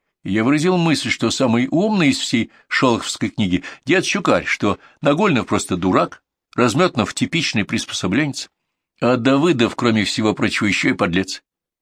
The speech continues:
Это ж надо такого докатиться, с женой друга переспать. Ответ пришел аж на пяти страницах.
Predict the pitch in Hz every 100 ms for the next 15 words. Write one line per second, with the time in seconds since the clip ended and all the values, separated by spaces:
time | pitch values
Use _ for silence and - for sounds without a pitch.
0 | _ - - - 120 120 98 127 123 117
1 | 113 107 202 175 - - - - 107 113
2 | 101 131 214 185 175 165 - - - _
3 | _ _ _ _ _ _ _ _ _ _
4 | _ _ _ _ _ _ 120 127 - 123
5 | 160 - 127 107 131 127 113 - 117 135
6 | - 120 - 120 107 98 - -